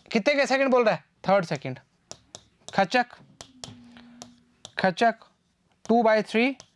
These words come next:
सिक्स माइनस एक मतलब पाँच दूनी टेन upon थ्री। क्या सर, आधी अंग्रेजी आधी हिंदी,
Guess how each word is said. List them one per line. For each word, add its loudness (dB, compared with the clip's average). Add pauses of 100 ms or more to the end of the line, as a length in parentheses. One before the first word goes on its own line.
(1120)
सिक्स -2
माइनस 0
एक 0 (280)
मतलब 2 (260)
पाँच 2
दूनी 0 (360)
टेन 2
upon 0
थ्री। -4
क्या 2
सर, 0
आधी 2
अंग्रेजी 0
आधी 0
हिंदी, -4